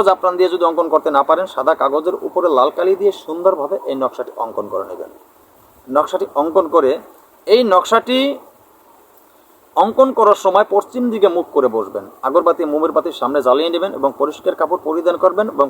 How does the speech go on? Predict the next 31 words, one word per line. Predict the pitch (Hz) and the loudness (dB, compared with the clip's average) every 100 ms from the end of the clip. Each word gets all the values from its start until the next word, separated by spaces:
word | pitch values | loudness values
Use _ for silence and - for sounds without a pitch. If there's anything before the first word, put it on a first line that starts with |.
| 143 | 0
পরিষ্কার | 185 196 226 - 135 | -2 0 0 0 0
আসনে | - 151 123 | 0 0 0
বসবেন। | 101 95 95 - _ _ _ _ - | -2 -6 -16 -20 _ _ _ _ -2
পাক | 151 - | -2 0
পবিত্রভাবে | 175 185 180 - 165 151 | 2 2 0 0 0 0
বসে | 160 - | -2 -2
এই | 220 147 | 0 2
নকশা | 135 - 151 - 160 | 0 0 -4 0 -2
একতার | - - 226 - | 0 2 0 0
সাথে | 156 143 131 123 | -4 -2 -2 0
গভীর | 170 202 160 | 2 2 2
মনোযোগ | 147 147 151 | 0 2 0
দিয়ে | 135 139 | 0 0
অঙ্কন | 135 123 117 | 0 -2 -2
করবেন। | 104 95 92 - _ _ _ _ _ _ _ _ _ _ - | -6 -6 -12 -20 _ _ _ _ _ _ _ _ _ _ 0
তো | 226 | 4
বন্ধুরা, | 233 254 262 269 277 - - _ _ _ - | 4 4 6 6 4 2 -20 _ _ _ 4
এই | 202 | 4
নকশাটি | 226 170 - 202 208 233 156 | 6 4 4 0 0 -2 0
অঙ্কন | 160 190 185 196 | 0 0 2 4
করা | 190 | 2
হয়ে | 147 180 190 | 4 4 6
গেলে, | 202 226 - 143 | 2 0 -4 -2
এই | 143 | 2
নকশাটি | 151 - 170 202 - - | 0 -2 -4 -4 -4 -8
সুন্দর | - 185 180 175 | -6 0 0 2
করে | 175 | 0
ভাঁজ | 135 123 147 - | 2 2 0 2
করে | 185 190 220 - 147 | 2 4 0 -4 -8
একটি | - 151 185 - - _ _ - - | -4 -4 -6 -8 -20 _ _ -20 -2
তাবিজের | 143 147 156 160 | 0 0 0 0